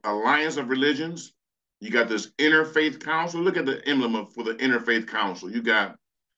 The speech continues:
Buddhists, you got the, the present day Jewish people, you got Muslims, Hare Krishnas, you got all these different faiths falling under the umbrella,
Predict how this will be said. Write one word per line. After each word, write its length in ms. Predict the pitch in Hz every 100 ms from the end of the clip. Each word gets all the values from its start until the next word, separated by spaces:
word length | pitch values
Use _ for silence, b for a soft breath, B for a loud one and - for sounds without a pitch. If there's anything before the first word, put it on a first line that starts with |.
| _ _ -
Buddhists, 680 | 160 175 170 170 - - -
you 160 | 117
got 340 | 113 107 104 - _ _ 98
the, 200 | 110 110
the 240 | 104 104 -
present 400 | 147 147 147 135
day 380 | 143 139 139 131 - _
Jewish 460 | - 127 160 165 160
people, 520 | 165 160 165 165 165 - _ _ _ _ _ _ _ -
you 120 | 117
got 240 | 107 101
Muslims, 720 | 107 151 160 135 160 160 - b b b b b _ -
Hare 320 | 151 151 131
Krishnas, 560 | - 175 170 160 156 151
you 80 | 156
got 160 | 135
all 400 | 135 185 214 214
these 180 | 196 190
different 440 | 170 175 165 151
faiths 580 | - - 156 120 104 - _
falling 320 | 151 147 139 135
under 400 | 139 120 113 110
the 180 | 117
umbrella, 560 | 117 113 131 104 101 98